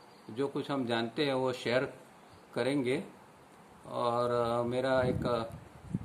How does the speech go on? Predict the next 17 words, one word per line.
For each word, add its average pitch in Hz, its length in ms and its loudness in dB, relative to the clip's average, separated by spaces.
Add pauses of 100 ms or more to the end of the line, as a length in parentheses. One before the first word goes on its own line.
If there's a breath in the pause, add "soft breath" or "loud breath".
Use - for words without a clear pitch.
(140)
interest 131 480 -2
ये 127 160 2
भी 143 200 2
है, 131 140 2
क्योंकि 135 280 -8
कई 135 180 -2
लोग 135 560 0
YouTube 127 380 -2
पर 139 140 2
मुझे 131 300 0
तावरिया 127 420 2
जी 127 140 -2
के 131 160 -4
बारे 120 260 2
में 117 200 -2
पूछते 113 320 -4
हैं, 131 400 -2